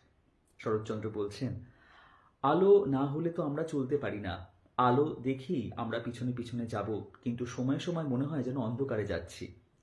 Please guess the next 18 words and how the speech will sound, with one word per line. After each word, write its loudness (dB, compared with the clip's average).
শ্রী -8
ঠাকুর -6
বলছেন, -2
"যদি 6
অন্ধকার 4
বলে 6
আপনার 0
মনে -4
হয়, -2
তবে 0
at -2
once -2
তার -6
অনুসরণ -2
করা -2
বন্ধ -4
করে -2
দিন, -6